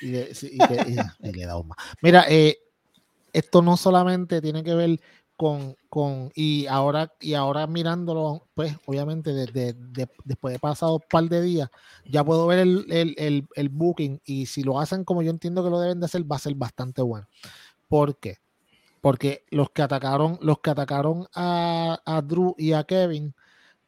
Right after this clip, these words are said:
pues, fueron los Usos, que son los campeones en pareja. Si te fijas en SmackDown, los Usos, eh, están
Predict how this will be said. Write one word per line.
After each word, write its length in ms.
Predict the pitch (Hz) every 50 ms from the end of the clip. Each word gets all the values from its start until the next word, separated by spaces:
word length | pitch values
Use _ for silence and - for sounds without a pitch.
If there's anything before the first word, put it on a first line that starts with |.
| _ _
pues, 280 | _ 147 135 127 120 117
fueron 320 | - - 139 139 147 156
los 100 | 156 139 - _
Usos, 320 | 131 135 127 - 117 101 - _ _ _
que 120 | _ 117
son 160 | - - 131 147
los 80 | 156
campeones 500 | _ - 151 139 127 143 127 131 139 139
en 80 | 143 139
pareja. 460 | _ 143 131 117 110 110 110 113 - _ _ _ _ _ _ _ _ - - - _ _
Si 120 | - -
te 140 | 135 135 127
fijas 440 | - - 165 175 165 156 151 - -
en 120 | 143 139
SmackDown, 640 | 131 - - 151 160 165 156 151 135 127 127 127 123 - _ _ _ _ _
los 180 | - 135 135 127 _
Usos, 440 | - 143 147 156 139 160 139 127 - _ _ _ _
eh, 380 | - 147 135 131 127 123 120 - _
están 520 | 139 135 - _ _ 151 156 165 170 170